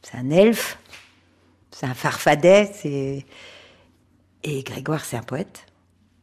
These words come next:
C'est un réalisateur aussi, c'est un jeune réalisateur et c'est un poète. Et je dis poète parce qu'il écrit des poésies, parce qu'il écrit de la poésie, vraiment.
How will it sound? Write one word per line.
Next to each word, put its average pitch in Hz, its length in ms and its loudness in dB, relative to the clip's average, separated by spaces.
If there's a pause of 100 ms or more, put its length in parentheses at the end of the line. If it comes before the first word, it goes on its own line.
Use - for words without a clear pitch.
(640)
C'est - 160 -10
un 120 120 -6
réalisateur 123 880 2
aussi, 247 520 -10 (160)
c'est - 140 -18
un 110 40 -12
jeune 131 220 -6
réalisateur 127 500 -10
et 185 60 -10
c'est - 100 -12
un 120 60 -10
poète. 202 420 -6 (240)
Et 160 80 -4
je 135 220 -4
dis 135 180 -8
poète 135 340 2
parce - 140 -10
qu'il 123 140 -6
écrit 202 220 0
des 175 100 2
poésies, 202 500 0
parce - 160 -10
qu'il 123 140 -10
écrit - 180 -4
de 208 60 -4
la - 80 -2
poésie, 160 380 -4
vraiment. 160 380 -6